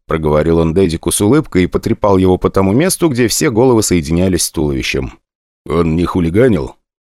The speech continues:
«Да так», — ответил Дэдик, широко улыбаясь и виляя хвостом. «Разве что совсем немного». «Присмотришь, пока я ему укол сделаю, хорошо?» — спросил Максим, указывая на огромный шприц, зажатый в руке.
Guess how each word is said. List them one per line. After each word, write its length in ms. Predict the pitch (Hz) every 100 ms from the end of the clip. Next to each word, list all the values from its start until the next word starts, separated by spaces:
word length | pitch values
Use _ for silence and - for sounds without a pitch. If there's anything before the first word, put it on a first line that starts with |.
| _ _ -
«Да 220 | 220 214
так», — 560 | - 80 64 - - - _
ответил 520 | - 87 92 95 104
Дэдик, 300 | 101 95 87
широко 380 | - 107 98 98
улыбаясь 460 | 98 98 131 107 90
и 40 |
виляя 280 | 90 92 90
хвостом. 580 | 82 78 - 78 62 - _ _ _
«Разве 420 | - 117 110 98
что 400 | 90 - 95 71 69 -
совсем 500 | 117 101 - 123 87
немного». 560 | 76 65 64 60 64 - _ _ _ _
«Присмотришь, 720 | 71 85 110 131 107 95 -
пока 220 | - 87 98
я 160 | 87
ему 180 | 85 95
укол 260 | - 73 67
сделаю, 380 | 69 65 57
хорошо?» — 560 | - - 87 - 135 95 _ _
спросил 500 | - - 78 90 82
Максим, 400 | 82 - 123 101
указывая 420 | 85 95 92 85
на 140 | 82
огромный 340 | 85 101 87 85
шприц, 300 | - 104 113
зажатый 520 | 92 90 90 80 82
в 40 |
руке. 420 | 85 82 95 78